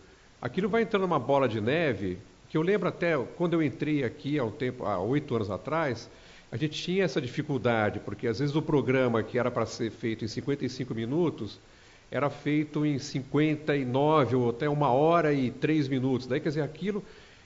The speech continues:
encavala na próxima hora, daí a próxima hora vai, daí você tem que tirar coisas, e, e, e às vezes é difícil a gente ter uma maleabilidade de pegar e falar,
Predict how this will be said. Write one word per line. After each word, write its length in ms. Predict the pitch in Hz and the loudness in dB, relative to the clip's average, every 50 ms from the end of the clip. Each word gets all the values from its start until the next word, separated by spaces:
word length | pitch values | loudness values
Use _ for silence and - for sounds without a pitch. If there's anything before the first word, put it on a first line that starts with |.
| - - - - | -20 -20 -16 -10
encavala 640 | - 135 139 143 - 147 143 113 107 143 170 185 185 | -8 -8 -4 -2 0 0 2 2 2 2 4 4 4
na 120 | 170 160 | 2 0
próxima 440 | 160 - 156 156 151 - 147 143 135 | 2 2 0 0 0 -2 -2 0 2
hora, 220 | 139 151 180 190 175 | 2 2 2 2 2
daí 140 | 151 170 | 2 0
a 20 | 170 | 0
próxima 400 | 175 - 180 180 180 - 160 160 | 0 0 0 0 0 0 0 0
hora 200 | 170 175 175 160 | 2 2 2 2
vai, 380 | 127 120 139 165 180 196 202 | 2 2 2 2 2 2 2
daí 140 | 190 156 180 | 2 2 0
você 100 | 170 - | -2 -2
tem 140 | - 196 185 | -2 -4 -4
que 80 | - - | -4 -4
tirar 560 | - - 180 160 165 180 185 180 170 - - | -2 -2 0 2 2 2 2 0 -2 -4 -2
coisas, 360 | - 160 180 185 170 175 160 | 0 2 4 4 4 2 0
e, 60 | 175 180 | -2 -2
e, 220 | - 143 160 - - | -2 -2 -4 -2 -2
e 60 | 139 | -2
às 120 | 139 123 | 0 0
vezes 160 | 147 185 180 180 | 0 0 0 0
é 60 | 196 | 0
difícil 400 | 165 - - - 196 190 - 165 | -2 -4 -6 -6 -6 -4 -2 -2
a 20 | |
gente 140 | 151 143 - | -4 -4 -2
ter 80 | - 156 | -2 0
uma 120 | 147 147 | 0 2
maleabilidade 760 | 135 143 143 139 135 127 131 123 107 98 127 131 143 135 117 | 2 2 2 0 0 0 -2 -2 0 0 0 0 0 0 -2
de 80 | 120 120 | -6 -4
pegar 320 | - 131 117 117 127 127 | -4 -2 0 0 0 0
e 20 | 127 | 0
falar, 160 | 139 127 | -2 -4